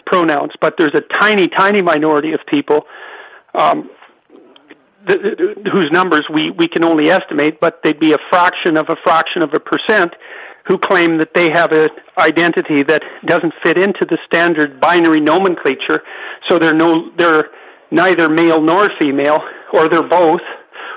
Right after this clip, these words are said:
or there's something in between, or there's something completely different. Um, there's been a set of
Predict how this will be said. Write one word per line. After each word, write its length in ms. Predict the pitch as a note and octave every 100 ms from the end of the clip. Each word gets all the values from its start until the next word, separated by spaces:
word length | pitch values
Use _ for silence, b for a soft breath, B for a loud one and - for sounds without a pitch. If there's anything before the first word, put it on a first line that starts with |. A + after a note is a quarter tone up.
| -
or 100 | E3+
there's 200 | F3 E3
something 320 | F3+ E3+ E3
in 140 | E3 D#3
between, 480 | D#3 - D#3 D#3 E3
or 120 | D3
there's 200 | D#3 -
something 380 | E3 - C3 C#3
completely 460 | - D3+ D#3+ C#3
different. 420 | C#3 G3 - D3 - B B B B B B B _ _ -
Um, 280 | E3+ E3 E3
there's 200 | F3 E3
been 200 | F3+ E3
a 60 | - -
set 260 | F#3+ F3
of 280 | F#3+ D3+ D3